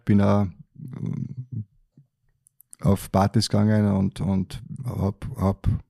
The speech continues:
einfach nicht das Leben eines Profis geführt.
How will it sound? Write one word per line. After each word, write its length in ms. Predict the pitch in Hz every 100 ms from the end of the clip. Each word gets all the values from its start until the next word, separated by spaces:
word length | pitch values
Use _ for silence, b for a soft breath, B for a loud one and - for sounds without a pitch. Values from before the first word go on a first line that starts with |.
| b b b b
einfach 500 | - 98 98 95 101
nicht 280 | 107 101 104
das 120 | 101
Leben 240 | 98 110 110
eines 220 | 107 -
Profis 400 | 104 117 107 -
geführt. 420 | 101 110 127